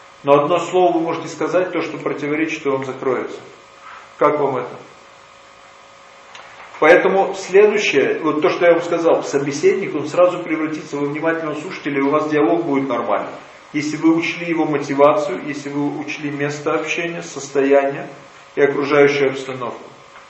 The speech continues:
Поэтому перед тем, как за, э, начинать какой-то диалог, начинать речь, пожалуйста, вообще подумайте, нужно это,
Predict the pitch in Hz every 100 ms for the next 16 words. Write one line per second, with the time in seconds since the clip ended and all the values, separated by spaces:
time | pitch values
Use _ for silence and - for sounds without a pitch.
0 | - - 165 170 175 175 180 175 202 202
1 | 190 165 165 165 165 165 151 170 156 151
2 | 151 147 143 143 147 151 151 156 180 -
3 | 147 160 156 139 139 135 135 156 160 -
4 | 131 - 143 139 139 147 160 - - -
5 | - - 139 165 - 147 147 - 143 135
6 | 131 117 110 117 123 135 135 123